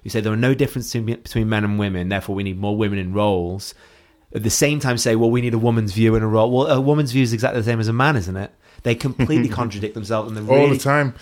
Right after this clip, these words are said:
Speaker 2: And it's
Speaker 1: Yeah.
Speaker 2: painting them into a, into a really negative area. But I'm really concerned about the effects it's having on boys, though.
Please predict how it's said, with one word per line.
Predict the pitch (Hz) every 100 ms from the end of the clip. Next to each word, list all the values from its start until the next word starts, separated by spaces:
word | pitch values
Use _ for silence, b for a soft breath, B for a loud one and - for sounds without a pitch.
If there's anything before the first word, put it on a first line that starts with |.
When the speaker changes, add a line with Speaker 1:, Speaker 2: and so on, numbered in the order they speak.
| B B
Speaker 2:
And | 107
it's | 117
Speaker 1:
Yeah. | 127
Speaker 2:
painting | 120 156 156
them | 139 123
into | 113 113 110
a, | - 107
into | 95 113
a |
really | 104 104 110 101
negative | 101 98 95 101
area. | 104 131 135 127 - B B B B
But | - 170
I'm | 214
really | 214 185
concerned | 160 135 - 151 139
about | 127 107
the |
effects | 104 - - 101
it's | 101
having | 117 101
on | 95 92
boys, | 104 127 127 120
though. | 113 107